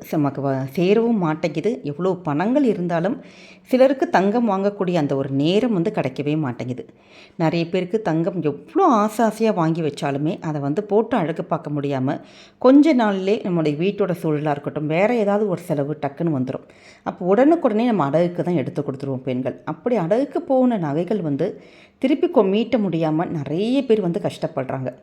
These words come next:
இந்த காலகட்டத்துல தங்கம் வாங்குறது ஒரு பெரிய ஒரு மலைப்பா இருக்கு. தங்கத்தோட விலை நாளுக்கு நாள் அதிகமாயிட்டே இருக்கு.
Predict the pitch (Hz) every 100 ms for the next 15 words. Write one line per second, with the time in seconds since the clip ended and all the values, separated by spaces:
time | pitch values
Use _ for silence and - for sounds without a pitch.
0 | _ - - 214 208 196 202 269 269 214
1 | 175 202 214 175 180 208 208 170 160 165
2 | 165 208 175 - 151 170 220 262 311 285
3 | 170 147 151 175 147 156 151 151 170 175
4 | 185 156 147 208 185 143 156 247 302 320
5 | 254 208 214 147 165 156 143 151 139 -